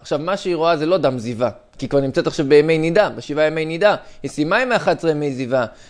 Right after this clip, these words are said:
אז אם היא ראתה דם נידה, בית שמאי אומרים, "אפילו שמדאורייתא היא טהורה." למה? זאת אומרת, ודאי,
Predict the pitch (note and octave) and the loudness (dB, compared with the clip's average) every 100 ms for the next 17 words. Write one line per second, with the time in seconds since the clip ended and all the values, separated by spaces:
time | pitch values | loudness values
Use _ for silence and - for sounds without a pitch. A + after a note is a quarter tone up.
0 | - C3 G#3 F#3+ C#3 C3+ - C#3+ B2 C#3+ | -6 0 2 4 4 4 6 4 6 4
1 | C#3 C#3 B2+ F3 F3+ D3 C#3+ - - - | 2 2 4 4 4 2 -2 -6 -20 -16
2 | C#3+ A#3 A3+ - G3 F#3+ G3 F#3+ G3 F#3+ | -2 0 0 -2 -2 0 0 2 2 2
3 | C#3+ - _ - C#3+ A3+ A#3+ A3 G3 F#3+ | -2 -16 _ -6 -4 -2 -2 0 -2 2
4 | G3 G3 F#3+ G3 G3 F#3+ G3+ G3 G3+ - | 4 4 4 6 6 4 4 4 0 -6
5 | _ _ _ _ _ - C#3+ F3 F3+ G#3 | _ _ _ _ _ -8 -2 4 6 6
6 | B3+ D3 - _ _ _ _ - F3+ F3 | 2 -2 -8 _ _ _ _ -2 0 2
7 | D#3+ E3+ F#3 G3+ _ _ _ _ _ - | 0 -2 -4 -8 _ _ _ _ _ -14
8 | B2+ B2+ A#2+ B2+ D#3+ B2 | -10 -8 -2 0 0 -2